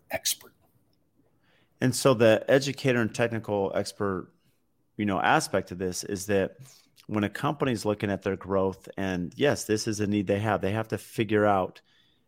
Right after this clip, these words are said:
Speaker 2: you know, is there a health savings plan, right, that I can do? Is a health savings account? Is there four oh one K, right? These are benefits that are gonna help them grow their business. They're gonna help them be protected. Of course, be in compliance, which we understand, but it's gonna help them retain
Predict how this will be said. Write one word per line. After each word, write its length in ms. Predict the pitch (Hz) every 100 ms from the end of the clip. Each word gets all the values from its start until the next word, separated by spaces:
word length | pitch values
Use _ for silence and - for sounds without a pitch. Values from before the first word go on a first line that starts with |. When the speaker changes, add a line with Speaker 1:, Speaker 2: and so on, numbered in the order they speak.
| _
Speaker 2:
you 120 | 107
know, 280 | 107 98 - 92
is 240 | 131 120
there 380 | 123 117 113 107
a 140 | 98
health 260 | 107 107 -
savings 340 | 95 90 87
plan, 320 | - - 98 _
right, 220 | 90 90 87
that 100 | 85
I 100 | 85
can 200 | 90 82
do? 180 | 76
Is 200 | 78 87 - -
a 80 | 82
health 220 | 104 107
savings 220 | - 90
account? 360 | 85 - 67 82
Is 160 | 95 -
there 300 | 101 95 - - _ _
four 240 | - 123 120
oh 40 |
one 120 | 110 104
K, 240 | 104 90
right? 220 | 87 101
These 180 | 135 139
are 60 | 120
benefits 380 | 120 113 107
that 60 | 107
are 40 |
gonna 160 | 98 92
help 200 | 110 -
them 200 | 104 95
grow 180 | 101 98
their 100 | 95
business. 400 | 98 104 104 -
They're 80 | 90
gonna 140 | 90
help 160 | 95 -
them 100 | 87
be 120 | 87
protected. 680 | - - 110 110 - 95 95 _ _ _ _
Of 240 | 95 - -
course, 260 | 127 117
be 160 | - 101
in 80 | 104
compliance, 600 | 110 - 98 104 98 101
which 160 | -
we 80 | 104
understand, 480 | 101 95 98 92 92
but 80 | 95
it's 100 | -
gonna 160 | 90
help 200 | 98 -
them 240 | 98 90 87
retain 760 | 92 - - 143 104 95 104